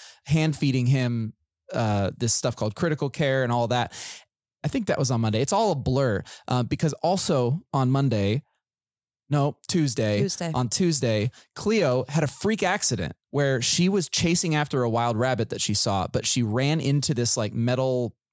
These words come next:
Speaker 1: pole thing that was sticking out from a trailer of our neighbors, and it hit her side, like, her
Speaker 2: Mm.
Speaker 1: shoulder, and ripped off a giant chunk of fur, like, r-, just ripped it right off. And so she's been in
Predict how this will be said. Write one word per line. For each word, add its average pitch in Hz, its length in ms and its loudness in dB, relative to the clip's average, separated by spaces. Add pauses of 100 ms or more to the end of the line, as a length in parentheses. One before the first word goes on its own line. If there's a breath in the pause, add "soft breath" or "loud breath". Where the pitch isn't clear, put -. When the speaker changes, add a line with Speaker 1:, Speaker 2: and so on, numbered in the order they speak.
Speaker 1:
pole 127 300 0
thing 110 440 -2 (100)
that 127 160 0
was 107 160 0
sticking 123 400 -2
out 117 160 -2
from 110 200 -4
a 87 60 -2
trailer 127 480 0
of 104 100 -2
our 101 100 0
neighbors, 110 380 -2 (380 loud breath)
and - 180 0 (140)
it 156 300 0
hit 180 320 0
her 160 120 2
side, 151 500 0
like, 117 120 0
her 135 100 2
Speaker 2:
Mm. - 120 -2
Speaker 1:
shoulder, 143 340 0
and 120 280 0
ripped 165 220 0
off 156 200 0
a 127 60 0
giant 139 380 -2
chunk - 380 -2
of 123 140 -2
fur, 175 540 0 (680 soft breath)
like, 165 200 0 (120)
r-, 117 460 -6
just 123 140 0
ripped 165 300 0
it - 80 -2
right 156 200 2
off. 180 240 0
And 139 160 0
so 151 160 2
she's 180 320 0
been 165 220 2
in 123 260 2